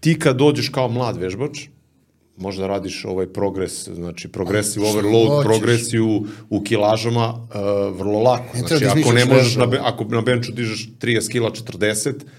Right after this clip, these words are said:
Speaker 1: pa, brate, rokaj trening dok ti dođeš do sto, sto dvadeset kila, ima
Speaker 2: Upravo
Speaker 1: da
Speaker 2: to.
Speaker 1: prođe, ono,
Speaker 2: Pa ćeš onda
Speaker 1: par
Speaker 2: izmišljati
Speaker 1: godina.
Speaker 2: vežbe, brate.
Speaker 1: Tako je. Pa onda ubacuješ te
Speaker 2: Ja imao sam situaciju sad kad si rekao to, mislim, ja vidi,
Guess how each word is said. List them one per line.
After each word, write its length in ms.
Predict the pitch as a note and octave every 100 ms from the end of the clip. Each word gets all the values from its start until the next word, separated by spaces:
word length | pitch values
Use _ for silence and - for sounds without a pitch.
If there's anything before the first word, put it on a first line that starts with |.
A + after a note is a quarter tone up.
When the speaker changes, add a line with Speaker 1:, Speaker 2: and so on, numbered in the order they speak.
| _ _ _
Speaker 1:
pa, 80 | D#2
brate, 360 | G#2+ A#2+ A#2
rokaj 400 | B2 C3+ C3 C3
trening 320 | C#3+ C#3 C#3+ C3
dok 140 | B2+
ti 100 | C#3+
dođeš 300 | C#3+ B2+ A#2+
do 60 | A#2
sto, 220 | A#2 C3+
sto 160 | - B2+
dvadeset 300 | C3 B2 -
kila, 260 | C3+ B2
ima 80 | B2
Speaker 2:
Upravo 200 | B2+ A#2+
Speaker 1:
da 60 | A#2+
Speaker 2:
to. 60 |
Speaker 1:
prođe, 300 | B2+ B2 A2+
ono, 220 | A2 A2 G2
Speaker 2:
Pa 60 |
ćeš 180 | - -
onda 180 | E3+ E3
Speaker 1:
par 100 | A#2+
Speaker 2:
izmišljati 220 | B2 B2+
Speaker 1:
godina. 160 | A2 C3+ C3+
Speaker 2:
vežbe, 260 | A2+ G#2
brate. 280 | F2+ F2+ -
Speaker 1:
Tako 300 | E2+ E2 G2
je. 80 | F2+ - _ _ _
Pa 100 | F#2
onda 400 | G#2+ C#3+ D3 C3 - -
ubacuješ 540 | G#2+ A2 A2 A2+ G2 -
te 100 | E3+
Speaker 2:
Ja 180 | F3+
imao 200 | F3 F#3+
sam 200 | G3 D#3+
situaciju 420 | D3 C#3+ E3+ E3+ -
sad 100 | D3
kad 120 | C#3+
si 80 | D3+
rekao 240 | D#3 B2
to, 200 | C3 B2
mislim, 380 | A2+ G2+ A#2+ G#2 - -
ja 240 | B2 C#3 C3
vidi, 340 | C#3+ A2+